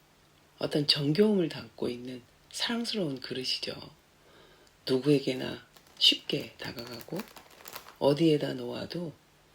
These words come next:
그 모양을 좀 화사하게 만들어주는 거죠. 그렇지만 오래 써보면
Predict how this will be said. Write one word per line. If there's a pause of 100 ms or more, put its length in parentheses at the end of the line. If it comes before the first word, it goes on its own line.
(160)
그
모양을
좀 (880)
화사하게 (440)
만들어주는
거죠. (1040)
그렇지만
오래
써보면